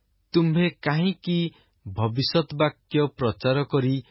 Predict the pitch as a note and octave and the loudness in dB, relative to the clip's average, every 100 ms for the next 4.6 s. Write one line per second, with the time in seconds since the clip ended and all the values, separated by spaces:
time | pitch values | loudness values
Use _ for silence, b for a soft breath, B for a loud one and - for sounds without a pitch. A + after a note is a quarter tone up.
0 | b b _ - A#2+ C3 - - G#2+ B2 | b b _ -4 0 -2 -2 -2 -2 0
1 | C3 - C3 D3+ - _ _ _ _ _ | -2 -2 -6 -6 -12 _ _ _ _ _
2 | _ _ _ _ _ _ _ - C3+ B2 | _ _ _ _ _ _ _ -2 0 2
3 | C3+ C3+ A#2 C3 - _ A2 C3 - E3+ | 0 -2 -2 -2 -4 _ -4 -4 -4 -6
4 | F3 F3+ B2+ G2+ F#2 F2 | -6 -6 -4 -4 -4 -8